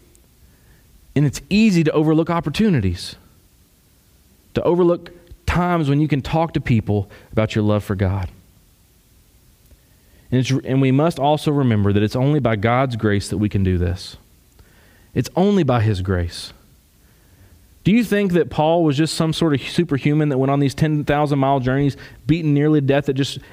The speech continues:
in himself was so wonderful that he kept doing it? No.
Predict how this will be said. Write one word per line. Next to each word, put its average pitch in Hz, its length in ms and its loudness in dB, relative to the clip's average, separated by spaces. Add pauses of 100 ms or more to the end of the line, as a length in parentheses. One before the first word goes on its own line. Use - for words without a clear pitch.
in 190 200 2
himself 175 580 0
was 147 120 0
so 180 200 2
wonderful 165 520 2
that 156 100 2
he 139 60 2
kept 143 240 -2
doing 143 280 0
it? 170 140 -4 (1000)
No. 135 340 -2